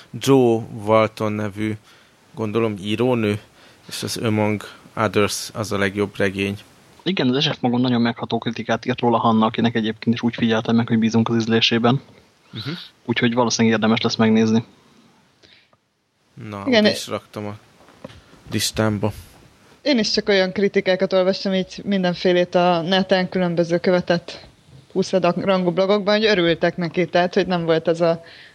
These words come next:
Speaker 3: az, az érzés, hogy na, jó, már én másra szavaztam, hanem oké.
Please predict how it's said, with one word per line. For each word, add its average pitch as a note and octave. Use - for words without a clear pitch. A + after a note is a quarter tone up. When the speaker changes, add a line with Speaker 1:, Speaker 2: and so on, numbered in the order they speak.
Speaker 3:
az, E3+
az D#3+
érzés, E3
hogy E3
na, G#3+
jó, F3+
már E3+
én E3
másra F3
szavaztam, G#3
hanem G3
oké. D#3